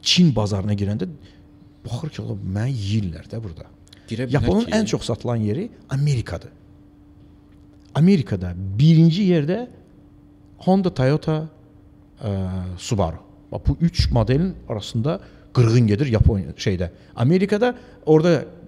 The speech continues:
Speaker 1: q-, q-, girir hara? Tesla,
Speaker 2: Özü səksənci
Speaker 1: Ford.
Speaker 2: illərdən də deyəsən.
Speaker 1: Te-, və neyirlər? Sportiv avtomobillər amerikanlar üçün eləyirlər.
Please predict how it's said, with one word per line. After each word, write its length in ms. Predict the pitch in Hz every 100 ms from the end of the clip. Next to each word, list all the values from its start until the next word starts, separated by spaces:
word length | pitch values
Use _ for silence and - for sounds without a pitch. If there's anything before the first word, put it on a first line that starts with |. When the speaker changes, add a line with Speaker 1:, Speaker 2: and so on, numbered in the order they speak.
| -
Speaker 1:
q-, 180 | - 117
q-, 140 | 131 -
girir 240 | 135 135 120
hara? 240 | 113 90
Tesla, 380 | 208 202 143 226
Speaker 2:
Özü 140 | 202
səksənci 200 | - 165
Speaker 1:
Ford. 160 | 233 190
Speaker 2:
illərdən 460 | 160 131 120 120
də 80 | 104
deyəsən. 340 | 98 87 92 90 - -
Speaker 1:
Te-, 140 | - 107 101 95
və 120 | 123 127 - -
neyirlər? 280 | 110 185 -
Sportiv 460 | - 117 104 127 123
avtomobillər 680 | - 123 107 110 107 110 113
amerikanlar 640 | 104 98 92 101 104 135 -
üçün 160 | 135 127
eləyirlər. 420 | 117 113 117